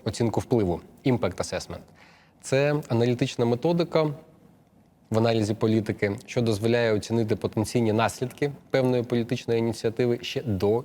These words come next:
її впровадження. Мета методу — дати обґрунтовану відповідь на запитання, які соціальні, економічні, екологічні чи інституційні ефекти спричинить політика.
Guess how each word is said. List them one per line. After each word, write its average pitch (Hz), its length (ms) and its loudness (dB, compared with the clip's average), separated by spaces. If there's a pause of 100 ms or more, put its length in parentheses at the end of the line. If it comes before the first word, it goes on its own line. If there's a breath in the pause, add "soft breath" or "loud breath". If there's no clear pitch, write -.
її 95 300 0
впровадження. 87 800 -2 (800 loud breath)
Мета 135 300 2
методу — 101 520 2 (300)
дати 127 380 2
обґрунтовану 120 800 2
відповідь 117 460 0
на 110 80 0
запитання, 113 720 0
які 104 260 -2
соціальні, 104 640 -2
економічні, 107 720 0
екологічні 107 800 -2
чи - 160 -6
інституційні 117 920 -2 (140)
ефекти - 560 -4
спричинить 113 560 -4 (180)
політика. 101 520 -2